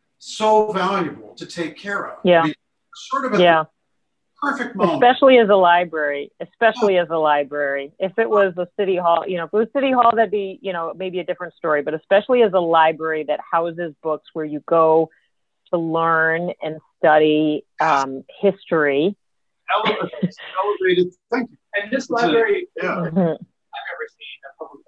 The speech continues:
Speaker 3: a public, small town public library is so used. I mean,
Speaker 1: Yeah.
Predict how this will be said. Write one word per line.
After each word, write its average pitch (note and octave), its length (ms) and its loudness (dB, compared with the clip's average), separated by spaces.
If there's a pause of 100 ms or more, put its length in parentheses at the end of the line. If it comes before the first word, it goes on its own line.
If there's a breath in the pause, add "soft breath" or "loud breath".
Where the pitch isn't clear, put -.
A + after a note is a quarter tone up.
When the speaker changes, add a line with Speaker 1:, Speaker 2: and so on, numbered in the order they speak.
Speaker 3:
a C3+ 180 -14
public, D3+ 260 -12
small C#3+ 280 -10
town C#3+ 180 -16
public C#3+ 260 -16
library C3+ 380 -12
is - 160 -20
so G3+ 360 -8
used. D3+ 460 -8
I - 60 -12
mean, D3+ 280 -18 (260)
Speaker 1:
Yeah. D3 160 -6